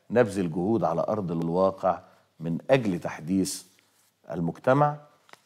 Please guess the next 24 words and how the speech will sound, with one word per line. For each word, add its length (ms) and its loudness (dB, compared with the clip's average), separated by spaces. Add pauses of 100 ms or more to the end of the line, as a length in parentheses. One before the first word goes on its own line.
(120)
وننهض 600 2
بيه، 380 2
وننهض 640 0 (100)
بأحواله". 1200 -4 (380)
طبعًا 200 6
المؤتمر 400 0
كان 140 -10
فرصة 300 -10
مهمة 260 -2
جدًا 480 -2 (760)
للاحتفاء 920 2
بعام 400 4
المجتمع 680 -2
المدني 640 -4
قبل 280 0
انتهائه 540 -4 (340)
عام 280 -2
ألفين 300 -4
اتنين 220 -6
وعشرين، 500 -6 (460)
وكان 340 0
أيضًا 340 0
مهمًا 560 -4 (360)
في 380 -2